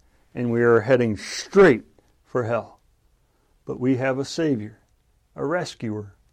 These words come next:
a deliverer, one who died on the cross to save us from eternal separation from God in the lake of fire. And just believing that Christ died for your sins and rose again,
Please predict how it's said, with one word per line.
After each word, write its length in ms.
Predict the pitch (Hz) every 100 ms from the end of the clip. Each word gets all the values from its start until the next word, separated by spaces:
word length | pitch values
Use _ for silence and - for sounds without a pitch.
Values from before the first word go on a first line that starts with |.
| -
a 80 |
deliverer, 680 | 127 139 156 147 117 110 101 _ _ _ _ _ _
one 220 | - 143
who 160 | 123 135
died 340 | 113 135 143
on 140 | 151 156
the 80 | 147
cross 560 | - 113 104 - - _ _ _ _ _ _
to 100 | -
save 360 | 120 - 147 151
us 120 | 156
from 260 | - 135 123
eternal 440 | 110 - 135 135
separation 760 | 127 151 143 135 120 117 123 107
from 240 | 131 117
God 340 | 113 107 104
in 120 | 113 113
the 100 | 110
lake 240 | 110 104
of 100 | 107
fire. 400 | - 110 101 95 _ _ _ _ _ _ _
And 240 | - 110 110
just 380 | 120 165 165 -
believing 520 | 170 156 151 101 87 _ _ -
that 260 | 123 -
Christ 480 | - 139 151 147 -
died 320 | 131 143 143
for 160 | - 117
your 460 | 104 110 135 170
sins 560 | 160 - 175 117 107 107
and 160 | 123 117
rose 320 | 123 139 127
again, 380 | 127 117 98